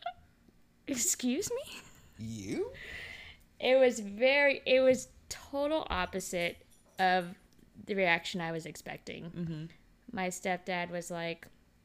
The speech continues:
Speaker 1: like, after talking for a bit, my mom just, like, she, like, walked away. She left.
Speaker 2: Mm.
Speaker 1: And my mom, Filipino,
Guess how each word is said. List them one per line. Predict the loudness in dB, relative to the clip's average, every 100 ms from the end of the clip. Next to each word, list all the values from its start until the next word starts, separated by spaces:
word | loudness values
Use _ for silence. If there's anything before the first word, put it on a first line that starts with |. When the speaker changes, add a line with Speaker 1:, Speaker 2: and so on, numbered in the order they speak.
| _ _ _ _ -8
Speaker 1:
like, | 0 2
after | 4 2 2 2 2
talking | 0 -4 -2 -4
for | -2 -2
a |
bit, | 0 -2 -2
my | -6 -6
mom | -4 -6 -6
just, | -8 -10 -10
like, | -10 -12 -20 -20 -20 -20 -20
she, | -16 -6
like, | -4 -4
walked | -4 -6 -8 -8
away. | -8 -8
She | -10 -8
left. | -8 -6 -8 -8 -20 -20 _ _ -20 -20 _ _ _ -18
Speaker 2:
Mm. | -14 -8
Speaker 1:
And | -4 0
my | 0 0
mom, | 0 0 0 0 -4 -8 -20 -20 -20 -20 -20 -20 -10
Filipino, | -2 0 2 0 0 0 2 2 2 0